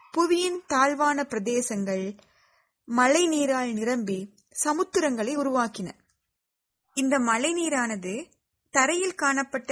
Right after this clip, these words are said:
கனியுப்புகளை கரைசல் நிலையில் சமுத்திரத்திற்கு கொண்டு சேர்த்தன.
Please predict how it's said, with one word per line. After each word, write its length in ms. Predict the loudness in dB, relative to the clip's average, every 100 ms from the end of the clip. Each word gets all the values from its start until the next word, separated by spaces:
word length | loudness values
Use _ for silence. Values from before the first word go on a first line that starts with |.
| -4
கனியுப்புகளை 880 | -4 -4 -4 -4 -6 -8 -6 -4 -6 -8 -14 _ _ _
கரைசல் 500 | 2 4 4 2 2
நிலையில் 440 | 0 0 -2 -4 -6 _ _ -8
சமுத்திரத்திற்கு 840 | -2 0 0 -4 -6 -6 -8 -10 -6
கொண்டு 300 | -6 -4 -2
சேர்த்தன. 400 | -2 -4 -8